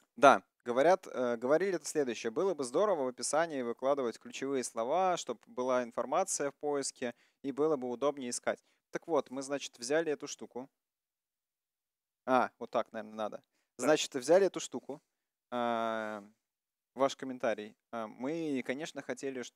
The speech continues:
Speaker 1: сделать, чтобы выпуски было удобнее искать, и тут как-то на днях, э, кто-то взял и всё переименовал. Теперь, надеюсь, вам удобно искать эти выпуски.
Speaker 2: И
Speaker 1: Они
Speaker 2: появился
Speaker 1: содержат
Speaker 2: плейлист.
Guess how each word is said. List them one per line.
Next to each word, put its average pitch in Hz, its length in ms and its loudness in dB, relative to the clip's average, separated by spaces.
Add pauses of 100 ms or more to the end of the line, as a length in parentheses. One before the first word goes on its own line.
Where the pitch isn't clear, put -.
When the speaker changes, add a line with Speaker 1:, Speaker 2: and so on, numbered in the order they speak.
(120)
Speaker 1:
сделать, 123 340 -4
чтобы 120 260 -12
выпуски 131 420 -10
было 117 260 -10
удобнее 117 400 -6
искать, 190 500 -2
и 143 600 -4
тут - 180 -12
как-то 127 280 -4
на 120 140 -2
днях, 156 400 -6
э, 117 400 -2
кто-то 151 280 -8
взял 139 280 -2
и 123 60 -4
всё - 180 -10
переименовал. 131 720 -2 (240)
Теперь, 165 340 0
надеюсь, 151 460 0
вам 139 220 4
удобно 123 600 0
искать 127 440 2
эти 127 160 -6
выпуски. 139 600 -2 (120)
Speaker 2:
И 139 60 -12
Speaker 1:
Они 139 200 2
Speaker 2:
появился - 0 -
Speaker 1:
содержат 139 260 -2
Speaker 2:
плейлист. 139 600 -8